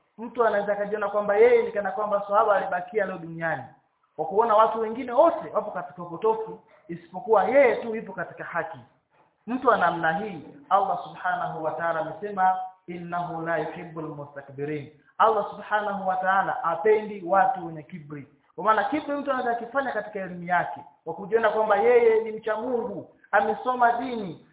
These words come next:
anamfahamu sana Allah Subhanahu wa Ta'ala. Na Allah anatukataza, anasema, "Fala tuzakku anfusakum,"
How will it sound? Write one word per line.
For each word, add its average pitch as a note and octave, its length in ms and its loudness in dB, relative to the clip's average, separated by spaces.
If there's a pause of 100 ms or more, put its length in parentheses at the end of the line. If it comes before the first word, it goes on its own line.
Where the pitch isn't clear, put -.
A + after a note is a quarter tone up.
anamfahamu A3+ 540 2
sana G#3+ 200 0
Allah G3+ 340 2
Subhanahu F#3 800 -4 (220)
wa D#3 140 -2
Ta'ala. D3+ 500 0 (240)
Na D#3 100 -4
Allah G3 260 4
anatukataza, F3 680 -2 (100)
anasema, F3 440 -8
"Fala F3 280 0
tuzakku G3 560 -4
anfusakum," F3+ 640 -4